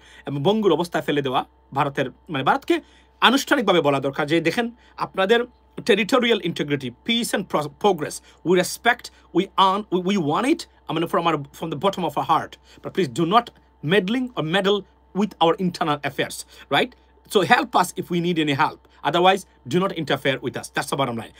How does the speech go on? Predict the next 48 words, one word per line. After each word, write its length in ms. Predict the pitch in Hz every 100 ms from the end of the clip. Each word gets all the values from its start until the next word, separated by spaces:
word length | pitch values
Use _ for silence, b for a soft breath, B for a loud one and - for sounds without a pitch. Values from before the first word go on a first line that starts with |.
| B -
এটা 180 | 190 - _ -
clearly 380 | 294 294 247
এবং 240 | 185 170 170 - -
এই 120 | 254
মুহূর্তেই 260 | 269 269 247
সরকার 260 | 240 214
বলেছে, 340 | 156 131 190 -
এটা 140 | 156 175
বিগত 360 | 151 160 160
সরকার, 220 | 185 185 - B -
বিগত 220 | 185 196
আমরা 220 | 202 208 b 139
জীবনে 280 | 135 254 233
আমরা 120 | 170
দেখি 180 | 147 156
নাই 80 | 143
বাংলাদেশের 400 | 139 135 131 -
কোন 120 | 143
সরকার 300 | 180 - 139
এটা 120 | 131
বলতে 220 | 135 120
পেরেছে, 300 | 127 131 185 294 b b b -
"বাংলাদেশ 440 | 165 156 165 175
বেটার।" 240 | 160 151 139
আজকে 220 | 185 302
তো 60 |
শেখ 220 | 330 233 220
হাসিনা, 340 | 190 139 113 - _ _ _ _ _ -
আওয়ামী 240 | 170 185 220
লীগের 200 | 220 226
কেউ 160 | 196
যদি 160 | 165 165
এখানে 240 | 165 156 143 b -
থেকে 180 | 170 175
থাকেন 280 | 147 131
আপনারা, 340 | 117 120 107 95 b b b -
বলেন 220 | 220 233
তো 80 | 269
নাইনটি 260 | 233 233 240
সিক্স 200 | 302 294
এর 60 |
আওয়াম-, 220 | 254 247
শেখ 180 | 185 240
হাসিনা 260 | 240 247 240
কেন 160 | 240
এমন 220 | 247 247 247
হলো 160 | 247
না? 140 | 247